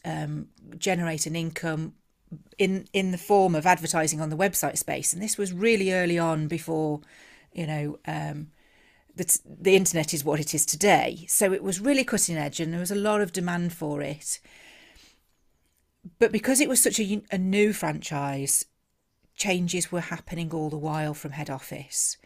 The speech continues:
and the stru-, the structure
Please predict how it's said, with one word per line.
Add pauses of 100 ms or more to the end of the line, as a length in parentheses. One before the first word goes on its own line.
(580)
and (140)
the
stru-, (320)
the
structure